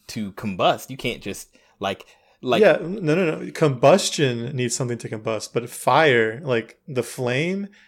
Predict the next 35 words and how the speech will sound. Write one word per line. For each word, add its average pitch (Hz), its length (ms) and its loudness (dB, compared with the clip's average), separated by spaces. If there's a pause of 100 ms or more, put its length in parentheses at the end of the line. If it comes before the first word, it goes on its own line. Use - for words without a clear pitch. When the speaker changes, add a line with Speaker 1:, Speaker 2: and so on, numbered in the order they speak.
(120)
Speaker 2:
is 123 260 0
just 143 380 0 (640)
all 147 200 6
the 147 100 4
heat 151 240 -2
energy 131 340 -2
from 120 200 -8
something 139 320 -4
that's 117 180 -6
combusting 113 720 -4 (240)
Speaker 1:
But 175 240 0
technically, 165 580 2
it 120 120 -10 (220)
Speaker 2:
that 127 180 2
makes 135 220 4
the, 160 100 0
that 143 200 6
makes 143 260 4
the, 117 280 -2
the 131 160 0
air 123 300 4
around 120 200 0
it 107 80 -4
hot. 104 460 -6 (420)
Speaker 1:
I, - 100 -10 (440)
I 214 40 -2
mean, 208 260 2
I, 190 200 -2
I, 170 120 -6 (120)
I 170 100 -4
get 165 340 -4
what 165 180 -6
you're 131 100 -2
saying, 143 640 -4 (140)
like, 110 360 -6